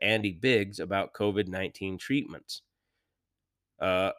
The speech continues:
quote, "Big Pharma won't consider therapeutics like H C Q or ivermectin because of economic interest," the Post reads. It had an attached link to a video containing the congressman's comments.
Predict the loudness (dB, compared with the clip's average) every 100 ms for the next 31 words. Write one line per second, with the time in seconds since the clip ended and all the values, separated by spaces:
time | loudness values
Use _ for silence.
0 | _ _ 8 10 10 6 6 6 6 8
1 | 8 8 6 2 0 -6 -2 0 0 4
2 | 4 4 2 2 2 2 0 0 -2 -2
3 | 0 -2 0 -2 -2 0 2 0 0 -2
4 | 2 2 4 2 2 2 -4 -2 -2 0
5 | 0 2 0 0 0 0 0 -2 -2 -2
6 | -8 -10 -18 -12 -6 -6 -8 -8 -8 -8
7 | -16 -20 -20 _ _ -2 0 4 4 4
8 | -2 2 4 4 0 -2 0 2 0 -8
9 | -4 0 2 2 4 4 2 0 -8 0
10 | 2 2 2 -2 -2 -2 -2 -4 -6 -6
11 | -4 0 0 0 -4 -12